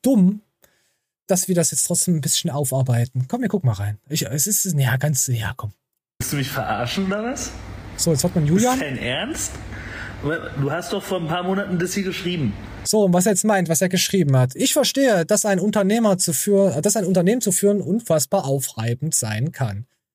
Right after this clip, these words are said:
Speaker 1: Also, weil Ju-, Julian ja in Thailand oder nicht, nee, nicht in Thailand, er war irgendwo anders auf der Welt verteilt. Sagen wir's mal so. Er war auf der Welt verteilt, so.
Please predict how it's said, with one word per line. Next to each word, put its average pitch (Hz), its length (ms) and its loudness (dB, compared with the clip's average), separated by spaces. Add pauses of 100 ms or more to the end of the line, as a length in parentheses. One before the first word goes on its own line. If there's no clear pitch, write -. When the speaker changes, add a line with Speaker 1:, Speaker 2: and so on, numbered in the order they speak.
(280)
Speaker 1:
Also, 151 300 0
weil 135 220 4
Ju-, 170 200 0
Julian 180 680 4
ja 151 280 2
in 147 260 -2
Thailand 151 460 0
oder 135 180 2
nicht, 151 220 4
nee, 185 320 4
nicht 185 180 2
in 180 80 4
Thailand, 156 340 2
er 135 80 2
war 170 240 2
irgendwo 151 440 2
anders 139 500 2
auf 131 140 -2
der 135 140 4
Welt 131 180 2
verteilt. 113 580 -2
Sagen 143 220 0
wir's 170 160 2
mal 131 100 2
so. 117 300 0 (400)
Er 139 100 2
war 151 120 6
auf 170 100 2
der 147 160 2
Welt 156 160 2
verteilt, 131 640 0 (140)
so. 104 260 -4